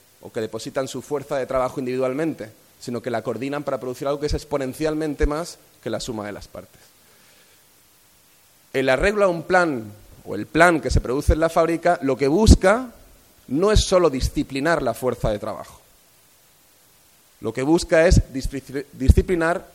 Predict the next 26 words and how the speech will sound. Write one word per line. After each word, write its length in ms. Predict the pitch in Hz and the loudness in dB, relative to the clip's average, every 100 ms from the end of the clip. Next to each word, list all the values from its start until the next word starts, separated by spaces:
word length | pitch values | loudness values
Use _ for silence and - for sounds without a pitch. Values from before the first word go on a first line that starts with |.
| _ _ | _ _
la 180 | 135 147 | -2 0
capacidad 400 | 151 135 143 139 | 0 -4 -6 -2
cooperativa 800 | 160 143 135 120 - 143 143 151 | -2 0 0 2 2 0 0 -4
que 100 | 117 | -6
tienen 300 | 131 135 135 | -6 -6 -6
los 140 | 170 | -6
sujetos 480 | 165 - 139 139 147 | -8 -6 -6 -6 -10
que 80 | 117 | -6
están 260 | - 117 | -4 -4
dentro 260 | 110 110 110 | -8 -12 -12
de 80 | 95 | -14
la 80 | |
fábrica. 400 | - 107 90 95 | -14 -16 -16 -20
Este 140 | - 123 | -18 -14
es 80 | 120 | -14
el 80 | |
punto 460 | 104 107 104 98 101 104 _ _ _ _ _ _ | -14 -16 -16 -18 -20 _ _ _ _ _ _ _
en 80 | - | -16
el 80 | 104 | -12
que 100 | 110 | -10
pone 200 | 120 113 | -8 -6
énfasis 580 | 110 113 107 113 117 - - _ _ - | -8 -8 -10 -10 -10 -12 -14 _ _ -14
Marx 320 | 110 127 - | -8 -8 -6
en 80 | 104 | -8
este 200 | 104 110 | -8 -10
capítulo. 460 | 104 104 - 101 | -10 -12 -16 -18